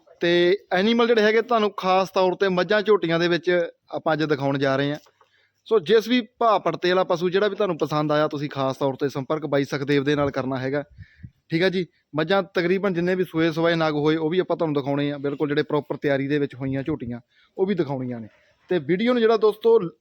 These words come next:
ਐਂਡ ਤੱਕ ਜ਼ਰੂਰ ਦੇਖ ਲਿਓ। ਤੇ ਜਿਹੜੇ ਵੀਰ, ਅਹ, ਕੁਝ ਆਪਣੇ ਨਵੇਂ ਫਾਰਮਰ ਨੇ, ਵੀਡੀਓ ਨੂੰ ਵੱਧ ਤੋਂ ਵੱਧ ਜਿਹੜਾ ਦੋਸਤੋ ਸ਼ੇਅਰ ਕਰ ਦਿਆ ਕਰੋ ਤਾਂ ਜੋ ਹਰ ਇੱਕ ਵੀਰ ਦੀ ਪਹੁੰਚ ਦੇ ਵਿੱਚ ਜਿਹੜੀ ਆ ਵੀਡੀਓ ਆ ਸਕੇ। ਤੇ ਕੋਈ ਵੀ ਜਿਸ ਵੀਰ ਨੇ ਪਸ਼ੂ ਖਰੀਦਣਾ ਹੈ ਤੇ ਤੁਸੀਂ ਜਿਹੜਾ ਖਰੀਦ ਸਕੋ।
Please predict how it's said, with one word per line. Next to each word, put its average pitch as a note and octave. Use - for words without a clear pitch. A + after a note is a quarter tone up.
ਐਂਡ F3+
ਤੱਕ G3
ਜ਼ਰੂਰ C#3+
ਦੇਖ C#3+
ਲਿਓ। D#3
ਤੇ F3
ਜਿਹੜੇ F3+
ਵੀਰ, F#3+
ਅਹ, C#3+
ਕੁਝ F3
ਆਪਣੇ F3
ਨਵੇਂ D#3
ਫਾਰਮਰ C#3+
ਨੇ, C3
ਵੀਡੀਓ G#3+
ਨੂੰ E3+
ਵੱਧ F#3+
ਤੋਂ G#3+
ਵੱਧ G#3
ਜਿਹੜਾ G3
ਦੋਸਤੋ F3+
ਸ਼ੇਅਰ E3+
ਕਰ D3
ਦਿਆ C3
ਕਰੋ D3
ਤਾਂ C#3+
ਜੋ D3
ਹਰ D3+
ਇੱਕ F3+
ਵੀਰ C#3+
ਦੀ C#3
ਪਹੁੰਚ D#3+
ਦੇ E3
ਵਿੱਚ C#3
ਜਿਹੜੀ C3
ਆ C3+
ਵੀਡੀਓ C3+
ਆ B2
ਸਕੇ। C3+
ਤੇ C3+
ਕੋਈ D#3+
ਵੀ F3
ਜਿਸ D3
ਵੀਰ C#3+
ਨੇ C#3+
ਪਸ਼ੂ C#3
ਖਰੀਦਣਾ C3
ਹੈ A#2
ਤੇ C#3
ਤੁਸੀਂ C3+
ਜਿਹੜਾ C3+
ਖਰੀਦ B2
ਸਕੋ। C#3